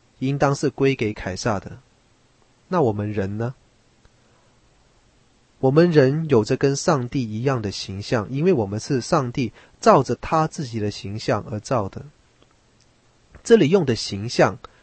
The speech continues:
这个字，跟银钱上那个像、头像的那个像，是同一个用法。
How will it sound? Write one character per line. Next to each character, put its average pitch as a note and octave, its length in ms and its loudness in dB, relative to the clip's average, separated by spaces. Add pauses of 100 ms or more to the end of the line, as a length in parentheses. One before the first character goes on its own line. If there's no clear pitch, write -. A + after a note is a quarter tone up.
(100)
这 E3+ 100 0
个 A#2+ 120 0
字， B2 360 -4 (380)
跟 E3 260 2
银 A#2 200 -2
钱 A2+ 200 0
上 B2+ 240 0
那 D3 80 0
个 G#2+ 140 -2
像、 - 420 2 (280)
头 G#2+ 180 -2
像 C3 300 2
的 A#2+ 80 -2
那 B2 80 -2
个 A2+ 80 -4
像， A2+ 260 0 (300)
是 - 180 -6
同 A2 320 -6
一 C3 60 -2
个 C3 160 2
用 B2+ 280 0
法。 - 300 -10